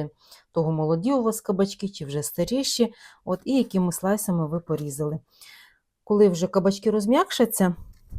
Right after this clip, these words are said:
е, при скручуванні вони не будуть ламатися. Ось так. Тому запікаємо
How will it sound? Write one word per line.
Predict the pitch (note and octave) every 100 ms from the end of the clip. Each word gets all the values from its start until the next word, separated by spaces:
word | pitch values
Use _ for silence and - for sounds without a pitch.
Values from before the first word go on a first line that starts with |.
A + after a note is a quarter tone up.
| - -
е, | F#3 F#3 F#3
при | G#3 A3+
скручуванні | - D#4+ - A#3 G3+ F#3+
вони | F#3 A#3+
не | A#3+ F#3
будуть | F#3 F#3 G3 F3+
ламатися. | D3 C3+ B2+ C3+ - C3+ - _ _ _ _ _ _ _
Ось | - -
так. | A#2+ A#2+ - - - _ _ _ _ _ _
Тому | F#3+ G#3 D#4 - - -
запікаємо | F#3 F#3+ - G3 A#3+ A#3+ A#3